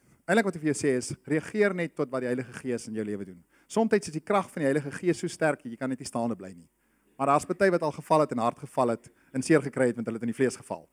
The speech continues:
So, <laughs> die punt wat ek probeer maak net vanoggend is, wanneer ons by mekaar kom en ons werk-, werklik waar aanbid,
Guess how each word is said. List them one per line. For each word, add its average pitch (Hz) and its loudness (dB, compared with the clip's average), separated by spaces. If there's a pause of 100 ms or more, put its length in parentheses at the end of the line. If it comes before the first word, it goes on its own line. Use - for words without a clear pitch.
(320)
So, 139 2 (480)
<laughs> - 0
die 214 0
punt 247 0
wat 220 -2
ek 220 -6
probeer 165 2
maak 139 2
net 160 -6
vanoggend 143 -2
is, 113 -6 (580)
wanneer 220 2
ons 208 0
by 160 2
mekaar 196 0
kom 123 -2 (240)
en 165 0
ons 151 -2
werk-, - -2
werklik 156 0
waar 156 0
aanbid, 135 -2